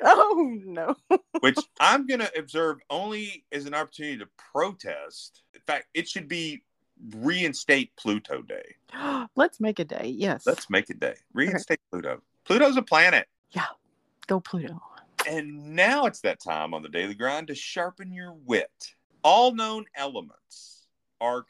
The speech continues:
Speaker 2: created from helium and hydrogen inside a star with a process called nucleosynthesis.
Speaker 1: Okay.
Speaker 2: So they think,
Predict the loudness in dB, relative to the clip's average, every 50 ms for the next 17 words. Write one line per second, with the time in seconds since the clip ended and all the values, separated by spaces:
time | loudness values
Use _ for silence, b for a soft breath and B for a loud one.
0 | -20 -20 -16 -12 -10 -8 -8 -10 -8 -8 -8 -6 -6 -4 -6 -6 -8 -10 _ _
1 | -10 -10 -10 -12 -10 -6 -4 -4 -2 -2 -2 -4 -4 -4 -6 -8 -12 _ _ _
2 | -6 -6 -6 -6 -8 -12 -10 -6 -2 -2 -2 -2 -2 -6 -12 -12 -10 -10 -10 -10
3 | -12 _ _ _ -6 -4 -4 -4 -4 -6 -8 -6 -4 -2 -2 -4 -4 -8 -8 -4
4 | -2 -2 0 0 -2 -2 -4 -6 -6 -8 -12 -12 -14 -14 -6 -2 0 0 0 0
5 | -2 -4 -6 -6 -6 -10 -10 -6 -4 -4 -2 -2 -4 -6 -6 -10 _ _ _ _
6 | _ _ _ _ -18 -16 -14 -14 -10 -6 -6 -6 -6 -6 _ -10 -8 -6 -4 -2
7 | -2 -4 -4 -8 -10 -14 -16 -18 _ -20 -20 -18 -18 -18 -18 -18 -18 -18 -20 -20
8 | _ _ _ _ _ _ _ _ _ _ _ 2 2 2 2 2 -2 -4 -4 -4
9 | -4 -4 -6 -6 _ _ _ -20 _ _ _ _ _ _ _ _ _ _ _ _
10 | _ _ _ _ _ _ _ _ -4 -2 -2 -2 -2 -4 -8 -8 -8 -8 -8 -10